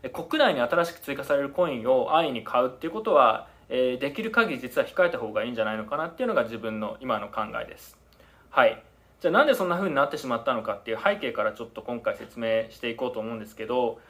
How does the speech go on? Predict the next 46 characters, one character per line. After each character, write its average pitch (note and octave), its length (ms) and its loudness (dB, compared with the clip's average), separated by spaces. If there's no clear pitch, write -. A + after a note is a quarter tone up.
え C3 80 4
ー、 C3 60 6
も D3 120 2
と E4 120 -2
も F#4+ 80 -2
と F4 80 -4
で D3+ 100 0
す - 80 -12
ね、 A#2+ 200 -2
日 A#2+ 100 -6
本 C#4 240 -2
国 G3 280 -8
内 A#2 200 0
に、 A#2 420 -4
え A2+ 920 -4
ー、 - 120 -6
新 B3+ 180 4
し C#4 140 -8
い - 40 -10
仮 - 200 -6
想 D3 140 -6
通 D3+ 180 -8
貨 G2+ 160 -8
の A2+ 380 -4
取 A3 300 -2
引 - 60 -12
所 C4 80 2
に D#3+ 120 -2
ど G3 120 4
の B3+ 100 4
コ C#3 140 -2
イ A#2+ 60 -4
ン - 20 -2
を A2 60 -6
追 B2+ 160 -4
加 A#2+ 100 -8
す C#3 100 -10
る C3 80 -8
か A2 140 0
っ - 140 -8
て A2 100 -6
い G#2+ 140 -6
う A2+ 60 -12
上 F#3+ 260 0
場 G#3 240 0
の、 A3 380 0